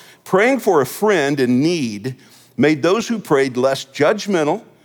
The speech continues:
and more willing to help those than others who did not pray. Do you see the effect of prayer, practically speaking, <laughs> how it can have on your life?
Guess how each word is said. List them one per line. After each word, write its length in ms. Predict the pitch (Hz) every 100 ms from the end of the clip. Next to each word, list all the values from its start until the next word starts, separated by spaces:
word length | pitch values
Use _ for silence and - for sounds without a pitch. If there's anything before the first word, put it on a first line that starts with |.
| _ -
and 160 | 131
more 240 | 131 151 190
willing 360 | 170 156 165
to 80 | 151
help 300 | 117 160 160
those 420 | 123 107 107 113 - _ _ -
than 220 | 117 117
others 320 | 123 123 117 -
who 100 | 101
did 240 | 107 95
not 240 | 95 87
pray. 280 | - 85 64 - _ _ _ _ _ _ -
Do 60 |
you 80 | 131
see 200 | - 302
the 120 | 339
effect 400 | - - 143 -
of 100 | 107
prayer, 340 | - 120 190 214
practically 540 | - 175 - 196 208
speaking, 480 | 185 196 196 202 208 _
<laughs> 120 | _ _
how 140 | -
it 80 | 180
can 140 | - 185
have 240 | 156 165
on 140 | 135
your 140 | 107 92
life? 480 | 85 143 202 -